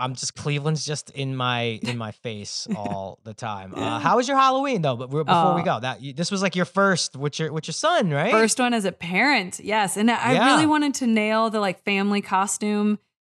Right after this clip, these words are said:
Speaker 2: And
Speaker 1: It's hard.
Speaker 2: we all did, like, a London-based thing. So my husband was Big Ben, and I just made him a ta-, name tag that said Ben 'cause he's six nine. So that kinda took part of
Speaker 1: <laughs>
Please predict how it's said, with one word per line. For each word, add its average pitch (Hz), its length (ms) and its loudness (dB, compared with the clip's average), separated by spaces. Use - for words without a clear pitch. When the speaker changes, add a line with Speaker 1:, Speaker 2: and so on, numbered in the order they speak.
Speaker 2:
And 208 340 2
Speaker 1:
It's 202 80 4
hard. 123 340 2
Speaker 2:
we 262 220 6
all 285 160 6
did, 311 240 0
like, 214 240 0
a 185 80 -2
London-based 233 840 0
thing. 269 280 0
So 220 120 0
my 202 120 2
husband 233 300 0
was 254 140 2
Big 233 200 0
Ben, 220 440 4
and 202 120 2
I 202 60 4
just 202 160 -2
made 208 140 2
him 214 80 2
a 202 60 2
ta-, 196 260 -4
name 196 220 2
tag 185 180 0
that - 60 -8
said 185 220 -2
Ben 196 360 0
'cause 160 120 -16
he's 170 240 -8
six - 240 -6
nine. 196 320 4
So 202 120 0
that - 160 -6
kinda 180 160 -4
took - 220 -10
part 185 200 0
of 185 120 -2
Speaker 1:
<laughs> 143 220 -6